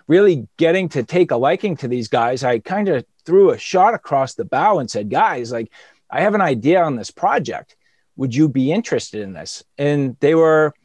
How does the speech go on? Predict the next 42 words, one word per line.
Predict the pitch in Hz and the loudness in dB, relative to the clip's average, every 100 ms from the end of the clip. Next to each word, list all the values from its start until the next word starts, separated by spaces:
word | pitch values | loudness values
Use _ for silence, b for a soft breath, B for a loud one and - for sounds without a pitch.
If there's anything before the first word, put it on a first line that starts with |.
| _ - | _ -6
emphatic | 139 175 180 185 98 110 | -4 -2 -2 -2 -6 -10
and | 113 | -10
came | 107 143 123 | -4 -2 0
back | 147 165 120 | 0 0 -6
and | 120 | -8
said, | 123 107 117 | -6 -4 0
"Yes, | 160 - 123 | 0 -2 -8
we | 120 | -6
would | 113 | -2
absolutely | 123 135 - 143 127 127 | 0 -2 -2 -4 -2 -4
love | 120 117 - | -4 -4 -4
to | 120 | 0
work | 139 175 | 0 0
with | 117 104 | -4 -10
you." | 95 | -8
And | 104 | -6
I, | 113 117 B B B | -4 -4 B B B
I | 131 | -4
took | 156 143 | 0 0
a | |
chance | 151 180 220 247 | 0 -2 -2 -4
on | 117 95 | -8 -12
them | 87 95 | -14 -14
and | 107 | -12
I | |
said, | - 113 | -6 -2
"Okay, | 139 175 139 143 b b - | -2 0 -2 -2 b b -6
you | 123 | -2
know, | 127 | 0
they're | 135 151 147 139 b b - | 2 4 2 0 b b 0
two | 196 180 | 2 4
brothers, | 160 143 143 165 - - _ _ - | 2 2 2 0 -4 -16 _ _ -12
same | - - 135 156 | -10 -4 -2 2
age | 170 165 | 2 4
as | 185 147 | 2 2
me, | 151 156 | 0 0
and | 175 139 | 0 0
they're, | 135 139 | 0 0
you | 127 | 0
know, | 135 143 | 0 0
early | 120 143 170 | 2 2 0
forties, | - 131 135 160 196 - | 0 0 2 0 -6 -14